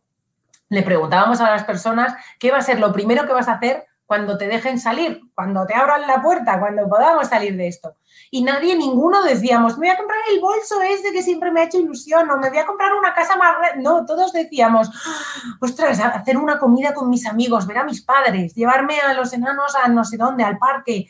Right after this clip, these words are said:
ir al teatro", eh, cosas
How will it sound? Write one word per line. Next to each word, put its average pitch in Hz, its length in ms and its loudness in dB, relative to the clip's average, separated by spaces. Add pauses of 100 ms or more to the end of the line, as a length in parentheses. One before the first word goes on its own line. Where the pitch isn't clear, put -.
(280)
ir 269 180 -2
al 285 220 2
teatro", 226 680 2 (260)
eh, 226 360 -4
cosas 330 720 0